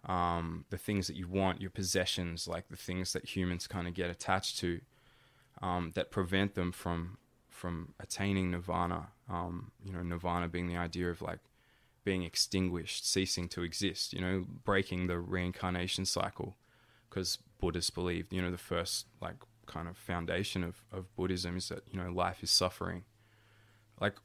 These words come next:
all this stuff, you know, th-, these are things that I was, was, um, learning about by going to this exhibition, you know, which I just had a feeling that I should go to. So I went there, um, encountered this,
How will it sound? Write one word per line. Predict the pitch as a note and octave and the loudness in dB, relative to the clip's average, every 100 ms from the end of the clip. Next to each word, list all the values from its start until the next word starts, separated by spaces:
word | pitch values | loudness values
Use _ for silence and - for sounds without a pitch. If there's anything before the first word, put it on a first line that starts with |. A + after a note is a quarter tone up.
| _ - | _ 6
all | C#3 | 8
this | C#3 - | 8 4
stuff, | - A#2+ G#2+ - | 6 6 6 4
you | |
know, | G#2 A#2 G#2 | 6 8 6
th-, | G#2+ G#2 | 4 2
these | - G#2+ | 4 4
are | G#2+ | 4
things | - G#2 G2 | 4 4 6
that | G2 | 6
I | F#2 F2+ F#2 - - - - - - - - | 6 4 0 -8 -20 -20 -20 -20 -20 -20 -2
was, | G2+ F#2 F2+ - G2+ | 2 2 0 -8 -2
was, | F#2+ F#2 F#2 - | -2 0 -4 -2
um, | F#2 F2+ E2+ E2 G2 - - - - - | 0 2 0 -4 -8 -16 -20 -20 -20 -6
learning | G2+ G2+ G#2+ A2 | 2 4 6 6
about | F#2 F2 F2 F2+ - - - | 4 4 4 2 -8 -20 2
by | G2 F2+ | 4 4
going | F2+ G2+ F#2+ F#2+ | 4 2 2 2
to | F#2+ | -2
this | F#2 - - - - - - | -2 -2 -4 -8 -20 -18 -6
exhibition, | G2 - F2+ G2 - E2+ F2+ | -4 -4 0 0 0 -4 -4
you | F#2 | -2
know, | F#2 | 0
which | G#2 A#2+ | 2 2
I | |
just | A2+ B2 | 2 2
had | A2 | 4
a | G2+ | 2
feeling | - A#2 B2 A2+ G2 | 2 6 8 8 6
that | F#2+ | 4
I | |
should | F#2 F#2 F2+ | 2 -2 2
go | F#2 F#2 | 4 4
to. | - E2+ F2 - - - - - | 2 -4 -6 -14 -20 -20 -20 -8
So | - G2 | 2 6
I | G2 | 10
went | G#2 A2+ - | 10 8 8
there, | A2+ A2 G2+ - - | 10 10 8 2 -4
um, | G2+ F#2+ F2+ F#2+ | 0 2 2 0
encountered | G2 - G2+ G2+ F2+ | -4 0 4 4 2
this, | F#2 - | -2 -4